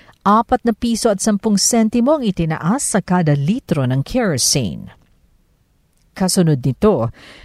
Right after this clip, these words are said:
nagbabala ang ilang mga transport groups na magtitigil pasada kung hindi sususpindihin ang pagpapataw ng excise tax sa langis at ang oil deregulation law. Sinabi ng mga leader ng mga transport groups na posibleng magtigil pasada sila sa Martes ng susunod na linggo.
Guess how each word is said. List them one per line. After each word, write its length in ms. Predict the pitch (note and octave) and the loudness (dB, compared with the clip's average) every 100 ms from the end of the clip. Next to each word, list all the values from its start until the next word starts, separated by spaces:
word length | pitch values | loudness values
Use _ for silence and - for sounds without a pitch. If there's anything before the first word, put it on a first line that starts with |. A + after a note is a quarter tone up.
| - | -2
nagbabala 560 | A#3 G3+ G#3 G#3 G#3 | 0 2 2 4 4
ang 40 | G3+ | 4
ilang 180 | F3+ F#3+ | 4 4
mga 220 | D#3+ D#3 | 2 0
transport 500 | - F#3+ G#3+ - D3 C#3 | 0 0 2 0 -2 2
groups 400 | E3+ B2 - - | 2 2 -2 0
na 80 | F#3+ | 2
magtitigil 640 | E3+ - D#3 F3+ D#3+ C#3 | 2 0 0 2 2 2
pasada 480 | C#3+ - E3+ D3+ C3 | 0 0 0 0 0
kung 160 | F#3+ | 2
hindi 320 | F#3 F#3+ F#3 C#4 | 4 4 2 0
sususpindihin 1040 | G3 - A#3+ - - A3 G#3+ A3 A3 D#3+ | -4 -4 -4 -8 -6 -2 0 0 0 0
ang 100 | G3 | -2
pagpapataw 800 | A3 G3 F#3+ - B3 - C3 D3 | -2 -4 -2 -2 -2 -2 -2 0
ng 160 | F#3 | -2
excise 560 | - B3+ - F3 C#3 - | -4 -8 -4 -4 -4 -6
tax 320 | D3+ C3 - | -6 -6 -4
sa 80 | E3+ | -2
langis 480 | D#3 G#3 G#3 D3 - - - - - - | 0 -2 0 -2 -4 -10 -20 -20 -14 -4
at 120 | D#4+ | -2
ang 120 | F4+ D#4 | -2 0
oil 280 | C4 C4+ C4 | 2 4 4
deregulation 920 | A3+ G3+ G#3+ F3 C3+ C3 C3 G3+ F3+ | 2 2 0 0 -2 -2 0 2 4
law. 320 | F#3 C3+ G#2+ _ _ - _ - | 4 2 -8 _ _ -20 _ -12
Sinabi 360 | - D4+ E4 D#4 | -4 2 2 2
ng 120 | C4+ | 2
mga 160 | B3 G#3 | 4 6
leader 360 | F3 A3 F#3 E3+ | 6 4 4 4
ng 120 | D3+ | 2
mga 200 | D#3 D#3 | 0 -2
transport 520 | - F#3 F#3+ - D#3+ - | 0 2 4 2 -2 -2
groups 480 | C#3 F#3 A2+ - - | 2 2 2 -2 0
na 40 | A3 | 0
posibleng 520 | G#3 - A3+ G#3 G3+ | 0 0 2 2 4
magtigil 600 | E3+ C#3+ - G3 D3 B2+ | 2 0 0 2 2 0
pasada 440 | C#3+ - D#3+ D#3 | -2 0 0 0
sila 280 | E3 F#3+ B2+ | 0 0 0
sa 160 | B2 E3+ | 0 0
Martes 600 | C3+ B2 - B2 - - | 0 -2 -6 -4 -4 2
ng 120 | G3+ | 2
susunod 480 | - C4+ - G3+ C#3+ | 2 -2 0 0 0
na 80 | C3+ | 0
linggo. 480 | B2+ A#2+ B2 A#2+ | 0 0 0 -2